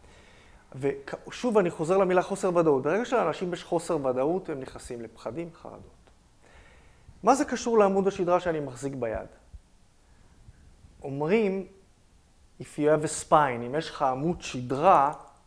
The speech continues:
אתה חזק. ואומרים למישהו שהוא פחדן, "אין לך עמוד שדרה."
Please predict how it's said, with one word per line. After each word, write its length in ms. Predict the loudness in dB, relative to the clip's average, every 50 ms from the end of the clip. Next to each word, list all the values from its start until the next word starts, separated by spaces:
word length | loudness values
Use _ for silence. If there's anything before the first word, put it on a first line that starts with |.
| _ _ _ _ _ _ _ -20 -20 -20
אתה 140 | -18 -16 -14
חזק. 560 | -12 -12 -12 -8 -6 -8 -8 -8 -12 -18 -18 -20 -20 _ _ _ _ _ _ _ _ _ _ _ _ _ _ _ _ _ -20 _ _ -20 _ -10
ואומרים 380 | -8 -8 -4 -2 0 0 0
למישהו 340 | 0 0 0 -2 -4 -6 -8
שהוא 180 | -6 -6 -8 -6
פחדן, 460 | -6 -6 -4 0 4 6 6 6 4 0 -6 -14 -20 -12 -6
"אין 100 | -2 -2
לך 180 | -2 -2 -2 -4
עמוד 260 | -6 -4 -6 -10 -10
שדרה." 280 | -12 -14 -16 -16 -18